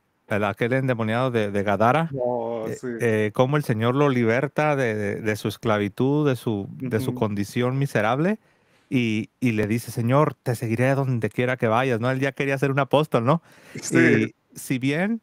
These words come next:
Speaker 1: es cierto, no pudo ser apóstol, como, como
Speaker 2: Ujú.
Speaker 1: quizás no vamos a ser obispos o sacerdotes o religiosos o monjes, no lo
Speaker 2: Ujú.
Speaker 1: sabemos, quizás alguien, quizás Dios te está llamando, alguien aquí en el, en el chat, quizás Dios te está llamando, pero bueno, eh,
Speaker 2: Ujú.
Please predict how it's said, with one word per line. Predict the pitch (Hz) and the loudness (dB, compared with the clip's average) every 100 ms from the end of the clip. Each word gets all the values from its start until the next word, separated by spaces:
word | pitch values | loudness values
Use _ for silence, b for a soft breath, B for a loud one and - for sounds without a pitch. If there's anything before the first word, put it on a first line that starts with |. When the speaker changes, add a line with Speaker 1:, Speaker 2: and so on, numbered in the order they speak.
| _ | _
Speaker 1:
es | 156 131 123 | -4 -2 0
cierto, | 139 143 185 | -2 0 0
no | 180 | 0
pudo | 160 131 127 | 2 2 2
ser | 135 | 2
apóstol, | 127 - 131 131 175 | 2 2 0 2 -2
como, | 170 117 110 104 98 - - | 2 0 2 0 -2 -4 -4
como | 110 110 | -2 0
Speaker 2:
Ujú. | |
Speaker 1:
quizás | 110 120 135 | -2 -2 0
no | 139 | 2
vamos | 135 131 139 | 2 2 0
a | 113 | -2
ser | 123 123 | 0 0
obispos | 120 135 - 143 143 | 0 -2 2 2 2
o | 113 | -2
sacerdotes | 110 107 104 104 135 160 185 - B | -2 -2 0 2 0 0 -2 -4 B
o | - 107 | -2 0
religiosos | 107 101 - 127 151 156 127 | 0 -2 0 -2 0 -2 -2
o | |
monjes, | 98 120 170 214 226 - - b _ _ _ _ | 0 2 2 0 -2 -4 -20 b _ _ _ _
no | 98 101 | -4 -2
lo | |
Speaker 2:
Ujú. | 101 | 0
Speaker 1:
sabemos, | 95 117 175 | 2 2 0
quizás | - 110 131 135 | -2 -2 0 0
alguien, | 131 131 B B B B | -2 -6 B B B B
quizás | 113 135 156 | -2 0 0
Dios | 160 | -2
te | 143 | 0
está | 156 | 0
llamando, | 139 123 147 151 | 0 2 2 2
alguien | 147 156 | 2 0
aquí | 123 - 139 | -2 -2 -2
en | 139 | 0
el, | 123 117 | -2 -2
en | 113 | -2
el | 104 | 0
chat, | 139 139 | -2 -2
quizás | 120 139 | -2 -2
Dios | 131 139 | -2 -2
te | |
está | 143 139 | -2 0
llamando, | 131 113 139 143 | 0 0 0 0
pero | 127 113 | 0 2
bueno, | 131 107 - B B B 139 | 2 0 -8 B B B -2
eh, | 139 123 | 0 0
Speaker 2:
Ujú. | 131 | -4